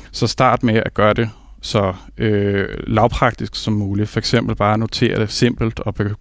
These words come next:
behandle det uden for store systemer. Jeg har arbejdet med meget store virksomheder, som simpelthen ikke kunne forestille sig at starte et projekt uden at tage fat i, øh, kæmpe, kæmpe store analysevirksomheder for at købe kæmpe, kæmpe store standardsystemer.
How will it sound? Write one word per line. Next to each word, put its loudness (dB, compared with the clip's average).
behandle 2
det 2
uden 4
for -8
store 0
systemer. -4
Jeg 2
har 2
arbejdet 4
med 2
meget 0
store 2
virksomheder, 2
som -2
simpelthen 2
ikke -2
kunne -6
forestille 2
sig -2
at -4
starte 4
et -2
projekt 0
uden 2
at 0
tage 0
fat 2
i, 0
øh, 0
kæmpe, 2
kæmpe 0
store -2
analysevirksomheder 0
for 0
at 0
købe 0
kæmpe, 0
kæmpe 0
store 0
standardsystemer. -2